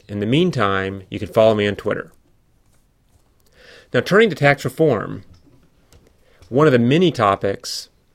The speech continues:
that have been brought up, at least brought to center stage during the debate over the debt limit, has been tax reform. And as I mentioned, it will play a role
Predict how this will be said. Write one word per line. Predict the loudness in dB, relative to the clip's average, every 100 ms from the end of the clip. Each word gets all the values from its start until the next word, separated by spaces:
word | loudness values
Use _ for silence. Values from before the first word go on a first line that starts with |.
| -6
that | 0
have | 0 0
been |
brought | 0 2 2
up, | -2 -4 _ _ _ _ _ -20 _
at | -6
least | -4 -4 2
brought | 2 2
to | -6
center | -6 -6
stage | -8 -6 -4 -6 -8 -6
during | -4
the | -2
debate | -4 -2 -4 -4 -10 -12
over | -10
the | -4
debt | -2 -4 -4
limit, | -6 -6 -10 _ _ _
has | 2 2 2
been | -4
tax | -2 -4 -6
reform. | -10 -10 -10 -16 -20 _ _ -14
And | -8
as | -4
I | 0
mentioned, | 0 0 -4 -6 -10 -16 _ _ -20 -18
it | -8 0
will | 0
play | 2 2
a | 2
role | 2 4 4 2 -2